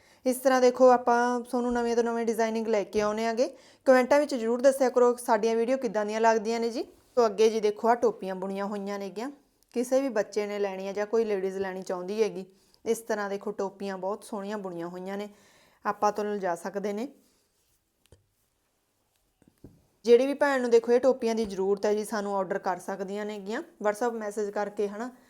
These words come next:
ਸਾਨੂੰ ਜੀ ਆਰਡਰ ਕਰ ਸਕਦੀਆਂ ਨੇਗੀਆਂ। ਟੋਪੀ ਹੈ ਜੀ ਜਿਵੇਂ ਕਿ ਵੱਡੀ ਏਜ ਦੀ ਲੇਡੀਜ਼ ਹੈ, ਹਨਾ, ਉਹ ਆਪ ਲੈ ਸਕਦੀ ਹੈਗੀ।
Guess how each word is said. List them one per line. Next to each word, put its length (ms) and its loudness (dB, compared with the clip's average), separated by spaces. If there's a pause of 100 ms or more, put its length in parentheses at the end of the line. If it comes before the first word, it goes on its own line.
(220)
ਸਾਨੂੰ 360 -4
ਜੀ 100 -2
ਆਰਡਰ 240 -2
ਕਰ 200 -6
ਸਕਦੀਆਂ 500 -8
ਨੇਗੀਆਂ। 320 -10 (100)
ਟੋਪੀ 320 2
ਹੈ 60 8
ਜੀ 120 -2
ਜਿਵੇਂ 280 -6
ਕਿ 120 -4
ਵੱਡੀ 360 0
ਏਜ 240 6
ਦੀ 160 -4
ਲੇਡੀਜ਼ 420 -2
ਹੈ, 60 2
ਹਨਾ, 160 -2
ਉਹ 300 4
ਆਪ 320 0
ਲੈ 200 0
ਸਕਦੀ 440 -4
ਹੈਗੀ। 300 -4